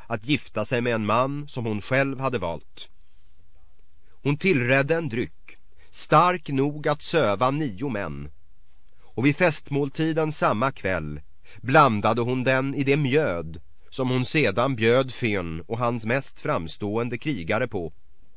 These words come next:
Men hon såg noga till att inte Jermud drack något av det.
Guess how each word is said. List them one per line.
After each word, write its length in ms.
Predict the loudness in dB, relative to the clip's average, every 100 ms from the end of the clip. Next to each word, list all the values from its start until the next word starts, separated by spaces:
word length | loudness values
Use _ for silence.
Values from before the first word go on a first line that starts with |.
| -12 -12 -12 -12 -12 -12 -12 -12 -12 -12 -12 -12 -12 -12 -10 -6
Men 240 | 4 4 4
hon 200 | 0 0
såg 160 | 0
noga 380 | 0 -2 0 0
till 380 | 0 -4 -4 -8 -8
att 200 | -4 0
inte 180 | 0 0
Jermud 800 | 2 4 4 4 0 -4 -6 -6
drack 400 | 0 0 0 -2
något 340 | -4 -2 -2
av 180 | -2 -4
det. 140 | -6